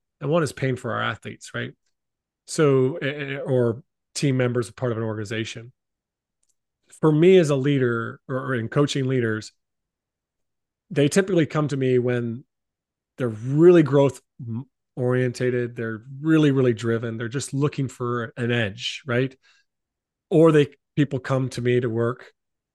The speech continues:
on their leadership because they're experiencing enormous amounts of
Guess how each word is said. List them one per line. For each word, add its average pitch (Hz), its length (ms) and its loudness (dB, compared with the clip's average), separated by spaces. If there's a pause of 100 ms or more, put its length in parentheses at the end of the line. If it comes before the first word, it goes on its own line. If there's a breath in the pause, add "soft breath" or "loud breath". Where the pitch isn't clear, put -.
(760)
on 120 160 -4
their 120 120 0
leadership 123 480 0 (120)
because 123 260 -2
they're 117 340 0
experiencing 123 840 -2
enormous 135 420 -2
amounts 113 260 -8
of - 80 -12